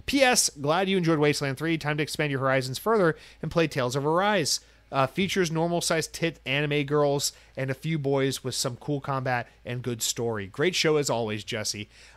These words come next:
Uh, it's funny that you mentioned that because I, I think as I mentioned once, when I got my Logitech G Cloud, I was like, "Cool, I'm gonna play Tales of Arise," and then got distracted because while looking for Tales of Arise, I came across Wasteland three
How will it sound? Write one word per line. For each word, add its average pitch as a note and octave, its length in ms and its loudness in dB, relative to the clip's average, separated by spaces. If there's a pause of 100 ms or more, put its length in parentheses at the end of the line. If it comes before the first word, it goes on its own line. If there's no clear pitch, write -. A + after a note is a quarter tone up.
Uh, D3+ 180 4
it's D3 120 0
funny B3+ 160 4
that A3 100 4
you E3 80 2
mentioned E3+ 300 0
that D3+ 120 2
because C3+ 360 -4
I, C3+ 100 0
I - 140 -4
think E4+ 160 -4
as F#3 80 -2
I A2+ 80 -2
mentioned B2+ 420 -6
once, D3+ 320 -4 (560)
when E3+ 220 4
I E3+ 100 6
got F3 260 6
my G3+ 100 4
Logitech E3 440 4
G D#3+ 160 -2
Cloud, C#3+ 300 2
I C3+ 80 2
was C#3 100 -2
like, C#3 180 0
"Cool, G#3 300 4
I'm D#3+ 160 4
gonna A3+ 180 2
play E3+ 360 2 (240)
Tales F#3+ 340 2
of C#3+ 100 0
Arise," B2 680 0
and D3 180 -6
then C#3+ 140 -2
got C#3 180 0
distracted D#3 680 -2
because C3+ 400 -2 (760)
while C#3+ 300 4
looking G#3 300 0
for D#3+ 160 -2
Tales C#3+ 260 -2
of C3+ 80 -6
Arise, B2+ 500 -2
I B2+ 100 -6
came D#3 260 -8
across C#3+ 440 -4
Wasteland B2+ 580 -4
three G3 520 0